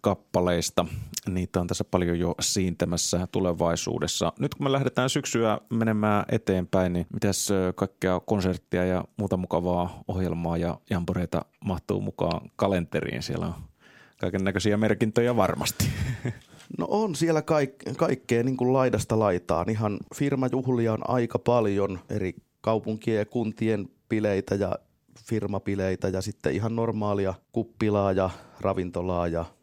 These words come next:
Speaker 2: laivallakin keikkoja. Ja mun mielestä oli joku joulukonserttihommakin tulossa, missä mä oon mukana, mutta <laughs> nyt en muista, että missä ja milloin, mut semmonenkin on tulossa ja erittäin paljon kaiken näköistä.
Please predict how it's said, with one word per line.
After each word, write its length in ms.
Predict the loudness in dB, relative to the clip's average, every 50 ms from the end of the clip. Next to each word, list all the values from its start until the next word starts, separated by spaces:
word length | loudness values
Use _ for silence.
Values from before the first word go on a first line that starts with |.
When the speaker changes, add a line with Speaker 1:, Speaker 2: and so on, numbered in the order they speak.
| _ _
Speaker 2:
laivallakin 640 | -2 0 2 2 2 2 0 0 -2 -2 -4 -6 -10 -12 _ -6
keikkoja. 520 | -4 -4 -4 -6 -8 -10 -10 -8 -6 -6 -4
Ja 100 | -4 -6 -6 -8 -10 _ _ _
mun 180 | -10 -8 -8 -6
mielestä 440 | -6 -6 -6 -6 -8 -8 -6 -4 -4
oli 140 | -4 -4
joku 260 | -6 -6 -8 -8 -8 -4
joulukonserttihommakin 1300 | -2 -2 -2 -2 -4 -6 -6 -6 -6 -6 -6 -6 -8 -8 -10 -10 -10 -8 -8 -8 -8 -8 -10 -10 -12 -14 _ -12
tulossa, 360 | -10 -8 -8 -8 -8 -10 -12 -12
missä 240 | -12 -12 -12 -12 -10
mä 100 | -8 -8 -8
oon 100 | -8 -8
mukana, 360 | -8 -10 -10 -10 -10 -10 -10 -10
mutta 300 | -14 -14 _ -10 -10 -10 -10 _ -12 -10 -8 -6
<laughs> 300 | -6 -6 -8 -10 -14 _
nyt 160 | -12 -8 -6 -6
en 120 | -6 -4
muista, 380 | -4 -6 -6 -6 -6 -4 -4 -4
että 280 | -4 -4 _ -6 -6 -6 -8 _ _ _ _ _ _
missä 320 | -6 -6 -6 -4 -2 -2 0
ja 120 | 0 0
milloin, 340 | 0 -2 -2 -2 -2 -2 -4
mut 140 | -6 -8 -6
semmonenkin 540 | -8 -6 -6 -4 -6 -6 -6 -6 -6 -6
on 60 | -6 -6 -8 _
tulossa 480 | -4 -2 0 0 -2 -2 -4 -8 -8 -6
ja 160 | -4 -6 -6 -8 -10 -18 _ _ _ _ _ -2
erittäin 380 | -2 -2 -2 0 0 0 0 2
paljon 200 | 0 0 0 2
kaiken 320 | 0 0 2 0 0 0
näköistä. 380 | 0 0 -2 -4 -8 -8 -10